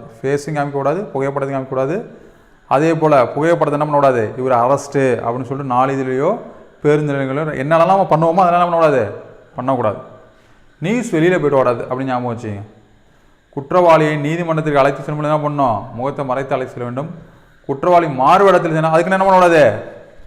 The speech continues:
"இவன் முகத்தை மறைச்சுன்னு" சொல்லிட்டு மாறு வேடத்துல போறதை என்ன பண்ணக்கூடாது?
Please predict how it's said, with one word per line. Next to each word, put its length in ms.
"இவன் 180
முகத்தை 360
மறைச்சுன்னு" 280
சொல்லிட்டு 160
மாறு 440
வேடத்துல 40
போறதை 340
என்ன 140
பண்ணக்கூடாது? 680